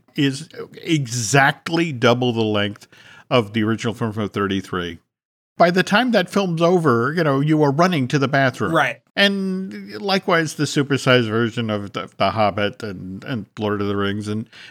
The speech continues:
Speaker 1: and speaking of The Hobbit, we lost Ian Holm
Speaker 2: Yeah.
Speaker 1: just today. And,
Speaker 2: I think his
Speaker 1: um,
Speaker 2: last movie was one of the Hobbit movies.
Speaker 1: I, I believe so. I believe so. But you were the one who pointed out earlier today that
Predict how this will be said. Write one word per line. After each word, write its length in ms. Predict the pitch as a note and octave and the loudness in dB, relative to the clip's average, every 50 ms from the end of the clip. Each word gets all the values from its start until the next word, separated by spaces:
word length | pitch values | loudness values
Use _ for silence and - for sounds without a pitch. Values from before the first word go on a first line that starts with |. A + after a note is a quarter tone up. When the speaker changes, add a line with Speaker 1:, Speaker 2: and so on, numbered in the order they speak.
| - | -6
Speaker 1:
and 100 | - E3+ | -4 -4
speaking 460 | - - A3+ A#3 G#3+ B3+ B3 A3+ - - - | -2 -2 -2 0 0 -2 -2 -4 -6 -4 -4
of 140 | G3+ F#3+ F#3+ | -4 -2 0
The 100 | G#3 F#3 | 0 0
Hobbit, 540 | F#3+ A3+ B3 B3+ G#3+ G3 D3 - - - - _ - | 0 0 0 2 2 2 2 2 0 -6 -10 _ 0
we 120 | C#4 D4+ | 0 2
lost 320 | D4 D4 D4 D#4+ - - | 2 2 0 0 0 2
Ian 180 | D4+ D4 D4 D4 | 2 2 4 2
Holm 640 | A#3+ - D4+ F4+ F4+ F4 C4 D3 B2+ A2+ G#2 G3+ | 0 0 0 0 0 0 -2 -2 -2 -4 -4 -4
Speaker 2:
Yeah. 300 | E3 C#3+ D3 E3+ F#3 F#3+ E3 D#3+ D3 - _ | -2 0 0 0 0 -2 -4 -10 -14 -14 _
Speaker 1:
just 260 | - C3+ A#2 - - | -4 -4 -4 -2 -2
today. 580 | - B2+ F2 G2+ G2+ G2 F#2+ F#2+ F#2 F2+ F#2 A#2 | -2 -2 -2 -2 -2 -4 -4 -4 -6 -6 -8 -6
And, 600 | - E3 D3 C#3+ C#3+ C#3 C#3+ C#3+ C#3 C3+ C3+ C#3+ | -2 2 2 2 2 2 0 -2 0 0 -2 -2
Speaker 2:
I 240 | D3+ D#3 E3 C#3+ C#3 C#3 | -2 0 2 4 4 6
think 140 | C3+ C3+ | 4 4
his 120 | C#3 C#3 C#3 | 4 2 2
Speaker 1:
um, 40 | D3 | 2
Speaker 2:
last 280 | D#3 D#3+ E3+ B2 - | 2 2 2 0 -2
movie 280 | D#3+ D3+ D#3+ F#3+ G3 D#3 | -6 -6 -4 -2 -2 -2
was 180 | C#3+ D3 C#3 | -2 -4 -6
one 160 | C#3+ C#3 C#3 C#3 | -4 -4 -4 -2
of 120 | C#3 C3+ | -2 -2
the 400 | C3+ C3+ C3 C3 C3 B2+ B2 B2 | -2 -2 0 0 -2 -2 -4 -4
Hobbit 420 | - C#3 B2 B2 B2+ B2+ A#2+ - - _ | -2 -2 -2 0 -2 -4 -8 -10 -12 _
movies. 580 | D3+ C#3+ C3+ B2 B2+ B2 B2 B2 - - - - _ _ _ _ _ _ - - | -10 -8 -8 -8 -10 -12 -14 -14 -14 -16 -18 -20 _ _ _ _ _ _ -18 -10
Speaker 1:
I, 320 | E3+ G#3 A#3 A3+ A3 G3+ G3+ | -6 -2 -2 -2 -2 -2 -4
I 180 | - - D3+ E3+ | -4 -2 0 0
believe 480 | D3+ - E3+ D#3 E3 E3+ F#3 G3 F#3+ | 0 0 -2 -4 -2 -4 -6 -8 -10
so. 360 | - - F#3+ F#3 F#3 F#3+ F#3+ - | -8 -6 -6 -6 -6 -6 -8 -6
I 120 | - C#3+ | -6 -6
believe 280 | B2+ B2+ C#3 C#3+ C#3+ C#3 | -4 -4 -4 -4 -6 -4
so. 280 | - - D3 C#3+ D3 C#3+ | -2 0 2 2 0 0
But 380 | C#3 - C3+ B2 - - E2 - | 0 0 0 0 -2 -4 -8 -2
you 200 | D3 E3 F#3+ A3 | 2 2 2 2
were 100 | A3 G3+ | 2 0
the 80 | F#3+ | 0
one 120 | F3 E3 E3 | -2 -2 -2
who 60 | D#3 | -4
pointed 360 | - - D3+ D3 D3 C#3+ C3+ | -4 -4 -4 -2 0 0 0
out 140 | C#3 C3+ C3 | 0 0 -2
earlier 420 | B2 B2 C3 C3 C3+ C3+ B2+ B2+ B2 | -2 -2 -2 -2 0 0 -2 -2 -2
today 640 | - - C3 B2 C#3+ C3 C3 C#3 C3 A2+ G#2+ G2 | -2 -2 -2 0 0 0 0 0 -2 -4 -4 -4
that 280 | F#2+ G2 A2+ G2+ G2+ | -4 -2 -2 -2 -2